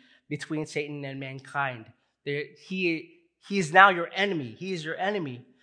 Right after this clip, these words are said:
But God's point here is that instead of, uh, abandoning humanity, what he's doing here, he's, he's, he's declaring that he is on our side. That's what's happening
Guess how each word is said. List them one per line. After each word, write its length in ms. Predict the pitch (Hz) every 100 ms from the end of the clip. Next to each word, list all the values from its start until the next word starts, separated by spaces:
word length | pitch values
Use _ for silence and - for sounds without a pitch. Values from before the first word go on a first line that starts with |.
| -
But 220 | 160 214 208 - _ _ _
God's 280 | 170 269 -
point 300 | - 320 349
here 200 | 233 196
is 140 | 165
that 360 | 175 165 165 - _ _ _ _ _
instead 460 | 202 208 - 294 311
of, 100 | 262
uh, 120 | 233 190 -
abandoning 580 | 170 196 226 240 240 233
humanity, 800 | 220 190 202 214 160 131 127 - _ _ _
what 160 | 202 269
he's 240 | 285 247
doing 360 | 165 220 269 262
here, 220 | 185 165
he's, 360 | 160 233 202 151 - - _
he's, 540 | - 233 233 220 156 - - _ _ _ _ _ _ _
he's 300 | - 233 165
declaring 880 | 170 - - 247 294 254 202 190
that 260 | 165 165 160 - -
he 180 | - 202
is 120 | 190
on 300 | - 170 175
our 220 | 147 143
side. 320 | 127 - 131 101 - _ _ _ _ _ _ _ _ -
That's 240 | 208 214
what's 180 | 208 208 - _
happening 560 | 165 180 165 147 139